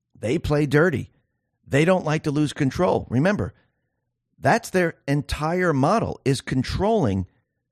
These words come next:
countries, enslaving them in debt. It's just like a loan shark. There's no difference whatsoever.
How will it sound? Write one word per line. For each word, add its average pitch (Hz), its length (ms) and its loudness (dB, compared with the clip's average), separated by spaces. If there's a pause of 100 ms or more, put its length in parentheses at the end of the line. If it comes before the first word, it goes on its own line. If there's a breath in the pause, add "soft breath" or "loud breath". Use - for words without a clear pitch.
(260)
countries, 208 600 -2 (200)
enslaving 185 800 0
them 101 240 0 (120)
in 196 360 -4
debt. 190 400 -2 (320)
It's 180 180 -4
just 240 200 0
like 220 200 2
a 208 40 2
loan 202 380 2
shark. - 400 0
There's 175 260 2
no 208 220 0
difference 202 420 -2
whatsoever. 202 540 0